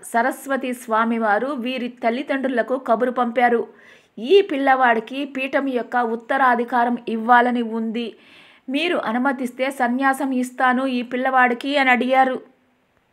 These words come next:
మూకశంకరుని తల్లిదండ్రులు సంతోషంతోటి అంగీకరించారు.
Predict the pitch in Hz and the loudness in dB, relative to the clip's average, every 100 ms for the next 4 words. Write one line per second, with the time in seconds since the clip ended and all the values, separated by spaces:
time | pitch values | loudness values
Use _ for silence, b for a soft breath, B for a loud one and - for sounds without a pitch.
0 | _ _ _ _ 277 370 330 302 247 233 | _ _ _ _ -8 0 2 2 0 0
1 | 226 226 226 220 226 226 233 233 220 226 | 0 0 -2 -2 0 0 0 -2 0 -2
2 | 254 247 233 247 254 254 233 233 233 254 | -2 -4 -2 -4 -4 -4 -4 -6 -6 -4
3 | 254 240 233 240 233 233 240 233 | -2 0 -2 -2 -4 0 0 0